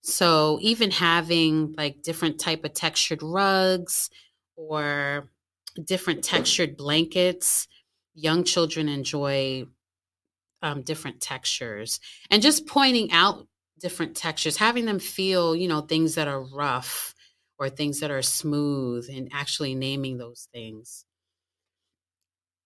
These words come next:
Okay. Um, let's see, I think I'm on number five. And let me just go to the chat real quick.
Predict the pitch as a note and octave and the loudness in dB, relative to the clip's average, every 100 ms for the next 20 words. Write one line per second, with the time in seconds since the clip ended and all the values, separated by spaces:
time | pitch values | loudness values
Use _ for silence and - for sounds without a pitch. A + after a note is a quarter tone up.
0 | _ _ _ _ _ _ _ _ _ _ | _ _ _ _ _ _ _ _ _ _
1 | _ _ _ _ _ _ - - F3+ F3 | _ _ _ _ _ _ -18 -12 -12 -12
2 | - D3+ G1+ - - E3+ E3 E3 E3 D#3+ | -14 -12 -10 -12 -10 -8 -6 -4 -4 -6
3 | E3 E3 D#3+ _ _ _ _ _ _ _ | -8 -12 -20 _ _ _ _ _ _ _
4 | _ _ _ _ _ _ _ _ _ _ | _ _ _ _ _ _ _ _ _ _
5 | _ _ _ D#3+ C#3 B2 D3+ _ C#4 D4+ | _ _ _ -20 -20 -20 -20 _ -20 -14
6 | A3 G#3 F#3+ F3+ F#3 F3+ F3+ F3+ F3+ _ | -12 -8 -6 -4 -4 -4 -6 -6 -10 _
7 | D#3+ D3+ C#3+ C3 A#2+ A#2+ C3 - - _ | -4 0 0 -2 -4 -6 -8 -10 -20 _
8 | F3+ G#3 C4 B3+ A#3+ - E3+ E3 D#3+ D3+ | -8 -4 -2 0 -2 0 0 0 -2 -2
9 | - D3+ - D3+ C#3+ C#3 - C#3+ C#3 C3+ | 2 2 0 -6 -10 -10 -12 -8 -6 -8